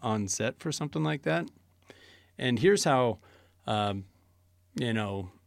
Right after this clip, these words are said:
dumb I am to this whole situation. Back in nineteen ninety-four, The Crow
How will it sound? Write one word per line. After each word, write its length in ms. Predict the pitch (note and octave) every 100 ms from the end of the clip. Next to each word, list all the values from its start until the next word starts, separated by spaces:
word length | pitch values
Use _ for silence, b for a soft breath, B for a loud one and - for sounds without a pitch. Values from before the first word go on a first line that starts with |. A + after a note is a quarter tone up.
| _ _ _ _ _ - - B2+
dumb 280 | B2+ A#2+ A#2
I 180 | A#2+ B2+
am 200 | G2 F2+
to 140 | -
this 140 | G2+ F#2
whole 160 | A2+
situation. 760 | G2 G#2 - G2+ G2 G2+ A2 G#2 b b b b -
Back 300 | B2 D#3+ F#3
in 100 | C#3
nineteen 380 | C#3 D3+ -
ninety-four, 800 | C3 B2+ A2+ G2+ C3+ C3 G#2+ A2 A2+ - _ - G2+
The 180 | B2 A2+
Crow 520 | - - F#3+ D3+ E2+